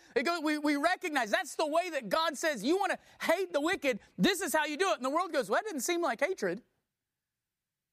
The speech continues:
Like, this is, this is the way, this is the way the wicked die, is when they are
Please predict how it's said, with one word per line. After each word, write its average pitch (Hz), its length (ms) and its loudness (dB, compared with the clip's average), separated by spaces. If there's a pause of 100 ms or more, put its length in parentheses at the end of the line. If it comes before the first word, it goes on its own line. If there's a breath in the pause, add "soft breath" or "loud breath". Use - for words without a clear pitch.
(1800)
Like, 190 140 2
this 262 140 0
is, 214 200 -2
this 196 400 -2
is 254 120 -2
the 196 80 0
way, 180 360 0 (200)
this 233 160 -2
is 269 100 -4
the 196 100 0
way 185 140 0
the 156 80 -4
wicked 160 320 -2
die, 226 400 -6 (1300)
is 156 160 -4
when 185 220 -2
they 170 160 0
are 135 260 -4